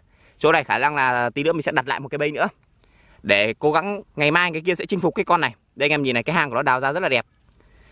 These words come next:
Chứng tỏ cái hang này đi ra đi vào rất là nhiều. Nhưng mà do cái, do cái chốt bẫy của mình đặt quá sâu này anh em ơi. Anh em có thể nhìn này. Đặt sâu đến khoảng một, một mi-li-mét.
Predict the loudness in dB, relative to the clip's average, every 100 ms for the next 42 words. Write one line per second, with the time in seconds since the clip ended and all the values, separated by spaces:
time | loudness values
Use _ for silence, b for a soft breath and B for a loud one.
0 | b -4 2 2 2 0 0 0 2 2
1 | 2 0 0 -4 0 2 2 2 4 4
2 | 4 2 2 2 b b b 0 2 4
3 | 2 2 0 -2 -2 -2 -2 0 -2 2
4 | 0 2 0 0 0 0 -2 -6 -4 -2
5 | 0 2 2 0 -4 _ _ b b b
6 | b 0 4 4 4 2 0 0 -2 0
7 | 2 4 4 4 2